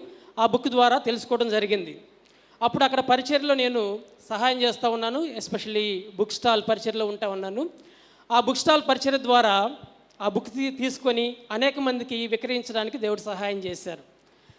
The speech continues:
ఆ తర్వాత నా చదువు అయిపోయింది, నేను మరలా హైదరాబాద్ రావడం జరిగింది.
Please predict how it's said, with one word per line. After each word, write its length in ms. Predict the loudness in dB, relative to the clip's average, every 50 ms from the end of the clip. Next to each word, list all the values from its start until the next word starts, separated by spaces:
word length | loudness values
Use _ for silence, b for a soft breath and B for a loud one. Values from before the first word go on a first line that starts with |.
| b b b b b _ -6
ఆ 60 | -6 -2
తర్వాత 460 | 2 4 6 8 8 8 8 6 2
నా 300 | 0 0 0 -2 -2 -2
చదువు 300 | -2 0 0 4 4 4
అయిపోయింది, 680 | 4 4 4 4 2 2 2 2 0 0 0 -2 -6 -8 -6
నేను 160 | -6 -4 -2
మరలా 220 | -2 -2 -2 -2
హైదరాబాద్ 480 | -2 0 0 0 2 2 2 2 2 4
రావడం 320 | 4 4 4 4 2 -2
జరిగింది. 580 | -4 -4 -4 -4 -4 -4 -4 -6 -8 -10 -10